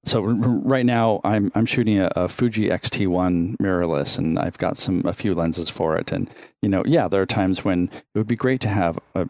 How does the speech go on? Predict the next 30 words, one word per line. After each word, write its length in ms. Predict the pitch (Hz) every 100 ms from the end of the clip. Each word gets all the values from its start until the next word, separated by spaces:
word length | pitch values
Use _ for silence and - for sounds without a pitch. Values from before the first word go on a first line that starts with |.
| -
a 100 | 90
wide 280 | 85 87 85
angle, 720 | 82 82 82 80 80 82 -
um, 360 | - 82 78 - -
for, 420 | - 78 78 - _ _ _
you 100 | 95
know, 220 | 80 -
maybe 300 | - 87 90
a, 140 | 85 - -
a 120 | 95 -
sunset 420 | - - - -
or 80 | -
whatever. 380 | 85 82 - - - - - _
Um, 360 | 98 92 82 92 - _ _ -
but 300 | 131 104 - _ _ -
I 120 | 87 -
always 340 | 110 107 113
have 180 | 107 101
my 160 | 101 90
phone. 500 | - 107 98 85 - _ _ _
And 320 | 117 104 95 -
I 80 | 107
think, 400 | - 110 101 - _ _
you 100 | 113
know, 120 | 101 92
that, 440 | 104 110 - - - _ _ _ _ _ _ 110 104
that, 500 | 104 104 95 - - _ _
um, 280 | 107 98 92
accessibility 1000 | 117 - 120 - 98 104 120 95 87 87 - _ _ _ _ _ _ _ _ - -
m-, 180 | 117